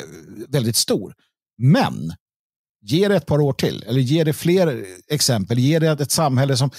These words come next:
Alltså, någonting har hänt, man har skakat i trädet, det har ramlat ner saker, människor får idéer, vi kan hänvisa till det här om ett par år. Och till sist så kommer den här starka kraften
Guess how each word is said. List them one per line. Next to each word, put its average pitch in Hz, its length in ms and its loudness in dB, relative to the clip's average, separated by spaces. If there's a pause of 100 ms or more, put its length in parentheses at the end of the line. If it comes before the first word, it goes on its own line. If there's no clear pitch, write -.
(140)
Alltså, 160 200 0
någonting 175 400 4
har 147 60 4
hänt, 139 300 2
man 143 100 2
har 151 60 2
skakat - 480 0
i 143 60 0
trädet, 165 360 0
det - 60 0
har 139 100 2
ramlat 156 340 2
ner 196 160 2
saker, 110 340 -4
människor 127 320 0
får 127 200 -2
idéer, 131 300 0
vi 117 100 0
kan 131 120 -2
hänvisa 147 540 0
till 170 160 -2
det 127 60 0
här 101 140 0
om 104 100 0
ett 101 120 -6
par 104 120 -2
år. 98 240 -4 (600)
Och 143 100 -6
till 156 100 2
sist 165 260 0
så 165 80 0
kommer 135 260 0
den 123 140 0
här 110 280 0
starka 113 560 -2 (340)
kraften 87 500 -2